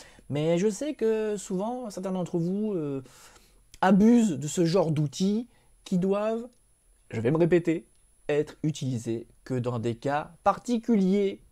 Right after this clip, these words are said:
quand vous avez un vrai problème. Bon,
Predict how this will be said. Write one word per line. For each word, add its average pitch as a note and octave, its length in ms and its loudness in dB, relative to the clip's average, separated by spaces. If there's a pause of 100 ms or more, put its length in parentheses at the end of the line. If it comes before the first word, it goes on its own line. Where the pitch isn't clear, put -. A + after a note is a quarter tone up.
quand D#3 100 -8
vous D3+ 140 -6
avez D#3+ 140 2
un D3+ 120 -4
vrai C3+ 380 -4 (220)
problème. D3+ 800 0 (1120)
Bon, A#3+ 320 8